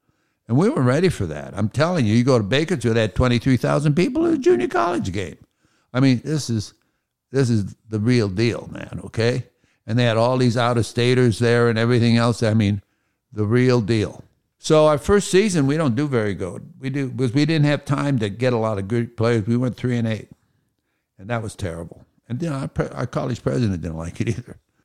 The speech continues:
But we tried to explain to him that, you know, we're in a pretty tough conference here. And so the next year we came back and, uh, we went undefeated. <laughs> And, uh, it wa-, it was great. It was great because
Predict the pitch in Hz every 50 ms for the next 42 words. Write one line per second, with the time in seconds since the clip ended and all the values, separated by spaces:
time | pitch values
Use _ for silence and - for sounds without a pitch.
0 | _ _ - 113 113 113 117 110 - - 123 117 113 104 95 - - - 123 131
1 | 135 135 120 - 117 104 98 98 95 98 107 110 101 95 92 104 117 123 117 95
2 | 76 - - 92 82 71 - - - 69 _ - - 113 123 127 - - 92 82
3 | - - - - 95 90 87 87 92 87 _ _ _ _ _ _ _ _ _ _
4 | _ _ _ _ _ _ _ - - 123 123 127 135 147 160 156 - - 151 143
5 | 131 131 120 - - 139 127 123 123 117 120 120 123 123 131 127 - - 101 90
6 | 92 107 104 104 98 92 95 92 95 90 87 - _ _ _ _ _ _ _ -
7 | 113 110 110 107 107 101 92 - - 110 110 101 95 - - - - - - -
8 | _ - - _ _ _ _ _ _ _ - 110 117 120 120 120 120 120 113 120
9 | 120 120 113 117 104 92 82 - - _ _ _ _ _ - 120 123 123 127 -
10 | - 123 120 117 117 101 - - 127 123 117 107 101 95 - - - 123 107 107
11 | - 127 117 107 110 - - - 117 123 120 120 120 - - 101 90 - 110 107
12 | 104 101 87